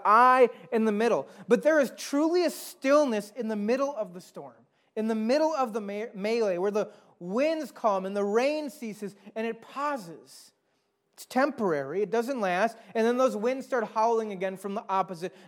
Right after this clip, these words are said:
direction. It's kinda like you watch those movies and everything slows down into a pinprick moment of time and the chaos and catastrophe,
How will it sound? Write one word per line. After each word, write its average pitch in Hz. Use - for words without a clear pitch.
direction. 196
It's 233
kinda 294
like 294
you 254
watch 262
those 226
movies 240
and 240
everything 262
slows 254
down 254
into 240
a 202
pinprick 262
moment 254
of 208
time 247
and 208
the 202
chaos 254
and 196
catastrophe, 247